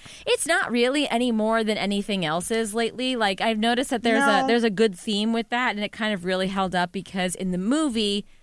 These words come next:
Speaker 1: um, Sam Rockwell is the president, which I think is awesome 'cause I do like Sam Rockwell. So that was an excellent casting choice. But the movie kind of felt more like, "Ooh, it's that guy. Ooh, it's that guy." Like, it was just, like, a big star-studded, like,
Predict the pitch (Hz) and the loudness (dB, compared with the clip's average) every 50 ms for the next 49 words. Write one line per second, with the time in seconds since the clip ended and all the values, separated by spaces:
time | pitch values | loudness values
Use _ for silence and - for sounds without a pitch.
0 | _ _ _ _ _ - - _ _ _ _ - - - - - 190 190 175 175 | _ _ _ _ _ -20 -20 _ _ _ _ -20 -20 -20 -10 -4 -2 -2 -2 -2
1 | 170 - 214 202 190 180 147 139 156 - 170 151 147 135 135 147 147 - 147 - | -2 0 0 0 0 0 -2 -6 -6 -6 -4 -4 -4 -4 -6 -8 -10 -10 -12 -10
2 | 160 143 139 147 151 151 - - 170 - 202 214 220 - 214 180 - - 151 151 | -8 -8 -8 -8 -10 -10 -10 -10 -8 -8 -6 -8 -8 -8 -10 -10 -8 -10 -10 -10
3 | - _ _ - 131 110 - - - - - - - 254 403 440 392 392 359 - | -12 _ _ -16 -14 -12 -12 -12 -12 -12 -14 -14 -12 -12 -10 -8 -8 -6 -4 -4
4 | 220 202 175 - - 196 170 160 151 147 143 151 - - 101 - - 170 - 202 | -4 -4 -4 -6 -6 -4 -4 -4 -4 -6 -8 -8 -10 -12 -14 -12 -12 -8 -6 -4
5 | 208 202 170 190 196 180 170 - 180 175 165 - - 180 160 156 151 - 160 151 | -4 -2 -2 -2 -4 -4 -6 -6 -6 -6 -6 -6 -8 -8 -8 -8 -8 -6 -6 -6
6 | 147 147 - 165 151 156 - - - - - 170 - - _ _ _ _ _ _ | -6 -8 -10 -12 -14 -14 -14 -14 -14 -14 -16 -16 -18 -20 _ _ _ _ _ _
7 | _ - 185 208 214 208 196 - _ _ _ _ _ _ _ _ _ _ _ _ | _ -4 0 2 4 4 2 0 _ _ _ _ _ _ _ _ _ _ _ _
8 | _ _ _ - 175 170 175 196 233 285 302 320 320 262 - 240 226 214 202 202 | _ _ _ -6 -4 -2 0 2 2 2 2 0 0 -2 -2 -2 -2 -2 -2 -4
9 | 185 - 208 185 175 - 185 180 185 190 196 202 196 185 175 170 165 165 - _ | -4 -2 0 -2 0 0 -2 -2 0 0 0 0 0 0 0 0 -2 -2 -4 _
10 | _ - - 466 466 440 262 170 - 180 175 - 285 339 415 - - 220 180 151 | _ 0 2 4 4 4 2 0 -4 -8 -6 -2 -2 -2 -2 -2 0 0 0 0
11 | 143 135 - _ _ - 440 508 554 523 415 226 147 - - 202 - 320 392 453 | -2 -4 -8 _ _ -2 2 4 4 4 2 0 -2 -6 -8 -6 -2 -2 -2 -2
12 | - 277 233 196 180 180 196 214 - 226 156 202 226 220 269 220 240 214 185 170 | 0 0 2 2 2 0 0 -2 -2 -2 -4 -2 -2 -2 -2 -2 -2 -2 -4 -4
13 | - - 208 214 - - - 196 165 165 180 180 - - 196 180 175 196 196 190 | -2 -2 -4 -4 -4 -4 -2 0 0 0 0 -2 -2 -2 -2 0 0 0 -2 -2
14 | 165 - 175 160 156 156 - _ | -2 -4 -2 -2 -2 -4 -6 _